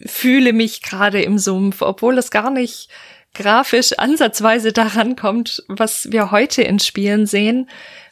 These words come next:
Und ich glaube, da müssen wir vielleicht auch unsere Fantasie noch mal mit hinzunehmen oder mit bedenken, mm, dass wenn wir Richtung Immersion gehen, wenn wir aus irgendwelchen Gründen in Spiele hineingezogen werden, dass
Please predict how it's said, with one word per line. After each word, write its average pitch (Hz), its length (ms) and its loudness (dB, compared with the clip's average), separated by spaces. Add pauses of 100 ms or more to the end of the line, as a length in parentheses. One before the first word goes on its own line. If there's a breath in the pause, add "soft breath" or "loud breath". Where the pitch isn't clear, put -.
(120)
Und 214 540 -2 (360)
ich - 180 -8
glaube, 262 260 2
da 208 100 4
müssen 220 220 0
wir 220 80 0
vielleicht 214 280 -2
auch 202 120 -2
unsere 202 540 2
Fantasie 214 800 0 (220)
noch 220 360 -4
mal 226 300 4
mit 226 420 -2
hinzunehmen 226 960 0
oder 214 260 -4
mit 214 480 -4
bedenken, 226 680 -4 (600 loud breath)
mm, 208 340 2 (180)
dass 214 360 -4
wenn 226 240 4
wir 214 500 4 (540)
Richtung 220 320 2
Immersion 208 640 2
gehen, 208 440 2
wenn 196 180 -2
wir 208 160 2
aus - 320 -6
irgendwelchen 208 520 0
Gründen 202 360 2
in 196 120 2
Spiele 202 360 0
hineingezogen 202 840 0
werden, 196 360 0
dass 196 300 0